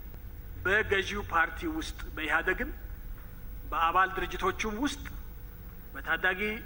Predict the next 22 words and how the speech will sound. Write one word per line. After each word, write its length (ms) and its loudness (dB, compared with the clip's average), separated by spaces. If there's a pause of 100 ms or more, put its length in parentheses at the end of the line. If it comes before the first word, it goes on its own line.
ክልሎች 400 2 (180)
አጋር 340 4
ድርጅቶችም 580 -2
ውስጥ 300 -2
ያለ 360 4 (600)
የኪራይ 440 0
ሰብሳቢነት፣ 720 -2 (680)
የሙስና፣ 640 -2 (320)
የብልሹ 400 0 (100)
አሰራር 500 4 (500)
ችግሮችን 640 0
ነቅሰን 420 0 (180)
ማስተካከል 560 -2
ነው። 120 -8 (920)
ይህን 240 2
በማድረግም 580 4 (1000)
በጥሩ 360 0
ሁኔታ 300 2 (360)
ስራ 300 4
ለመፈጸም 520 0
የሚያስችል 480 0
ግንባታ 420 2